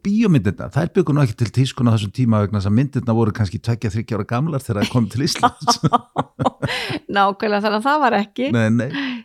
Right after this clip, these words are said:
Speaker 2: Þetta var bara í rauninni, ég man nú bara eftir því, ég var í Versló að, að maður sá einhvern í einhverju flottu eða maður var kannski sjálfur í einhverju flottu og þá vildi allir fá svoleiðis.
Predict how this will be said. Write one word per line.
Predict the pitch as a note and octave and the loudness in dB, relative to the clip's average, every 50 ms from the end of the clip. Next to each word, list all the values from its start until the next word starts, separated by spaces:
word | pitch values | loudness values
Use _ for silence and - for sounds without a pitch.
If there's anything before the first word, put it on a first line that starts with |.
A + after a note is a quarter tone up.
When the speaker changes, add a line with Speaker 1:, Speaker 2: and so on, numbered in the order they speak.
| _ _ | _ _
Speaker 2:
Þetta | - F#3+ G#3+ A3+ - - A3+ A3+ | -2 -2 -2 0 0 0 2 4
var | A#3 A#3+ A#3 - | 4 2 2 2
bara | A#3+ A3+ A#3 A#3 A#3+ A3+ - | 0 2 2 2 2 2 2
í | - A3+ A#3 | 0 0 0
rauninni, | A3+ A3+ A#3+ B3 B3+ A#3+ G#3+ F#3+ | 0 0 0 0 -2 0 0 0
ég | F#3+ G3+ G#3 | 0 0 0
man | A3+ A#3+ A#3+ | -2 -2 -2
nú | A#3+ A#3+ | -4 -4
bara | B3 B3+ B3 B3 | -4 -4 -4 -4
eftir | A#3+ - B3+ A3+ | -4 -6 -6 -4
því, | B3+ A3 G3 | -2 -2 -2
ég | G3+ | -2
var | G3+ G3 | -2 -4
í | G3+ | -4
Versló | G#3 A3 G#3 - - A3+ G#3+ | -4 -6 -8 -8 -8 -6 -4
að, | G3+ F#3+ F#3+ - | -2 -2 -2 -4
að | - - G3 F3+ - - | -4 -6 -6 -8 -8 -6
maður | G#3 G3 G#3 G3+ - | -6 -4 -4 -4 -4
sá | - A3 G#3 | -4 -4 -4
einhvern | G#3+ G#3+ G#3+ G#3 G#3+ G3+ - G#3+ | -4 -4 -6 -6 -6 -8 -6 -6
í | G#3+ G#3+ | -6 -6
einhverju | G3+ G3+ G3+ - | -6 -8 -6 -4
flottu | - G#3+ A3 G3 - _ - G#3+ G#3 | -4 -4 -4 -6 -8 _ -4 -4 -2
eða | G3+ G3 F#3+ F#3+ F#3 F#3 F3+ G3 G3 | -2 -2 -2 -2 -2 -4 -4 -4 -4
maður | G3+ G3+ G#3 G3+ G3 | -4 -4 -2 -2 -2
var | G3+ G3+ - | -4 -4 -6
kannski | G#3+ - - G3+ | -10 -10 -10 -8
sjálfur | - - B3 B3 C4+ C4+ C4 B3 | -6 -4 -4 -4 -4 -4 -4 -4
í | B3 | -4
einhverju | A#3+ A3+ A3+ A3 A3+ | -4 -4 -6 -6 -6
flottu | - A3+ A#3 A3+ _ - G3 | -4 -6 -6 -6 _ -10 -6
og | G3+ | -4
þá | A3 A3 | -2 0
vildi | A3 A3 G#3+ - A#3 | -2 -2 -2 -4 -4
allir | A3+ A#3 A#3 A3+ | -4 -6 -6 -8
fá | B3 | -8
svoleiðis. | A#3+ - C4+ B3 G3+ F#3 - - | -6 -4 -4 -2 -2 -4 -4 -6